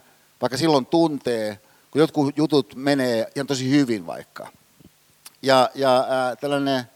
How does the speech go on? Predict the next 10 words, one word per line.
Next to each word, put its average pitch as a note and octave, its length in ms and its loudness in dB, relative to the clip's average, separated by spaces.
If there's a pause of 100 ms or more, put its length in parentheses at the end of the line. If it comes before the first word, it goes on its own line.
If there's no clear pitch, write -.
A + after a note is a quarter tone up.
(460)
siis - 180 -10
tunteita D#3 440 0
koskeva C#3 400 -2
kysymys – C#3+ 600 -6 (840)
niin, B2+ 280 -2
niin, C3 320 -4
ää, B2 220 -4
Kirsti, B2+ 640 -4
joka, B2 480 -2 (160)
ää, A#2+ 340 -4